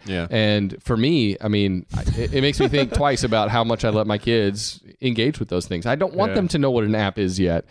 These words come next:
Speaker 2: you know, when just in kindergarten and, and stuff. Like, I want them to be, to be blissfully ignorant for quite a while to come. And I thought the kids' smartwatches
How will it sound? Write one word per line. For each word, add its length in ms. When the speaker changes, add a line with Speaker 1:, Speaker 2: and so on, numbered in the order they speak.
Speaker 2:
you 100
know, 80
when 220
just 240
in 80
kindergarten 640
and, 200
and 180
stuff. 200
Like, 220
I 100
want 200
them 180
to 120
be, 320
to 120
be 140
blissfully 580
ignorant 380
for 500
quite 280
a 60
while 180
to 80
come. 400
And 160
I 60
thought 220
the 60
kids' 320
smartwatches 640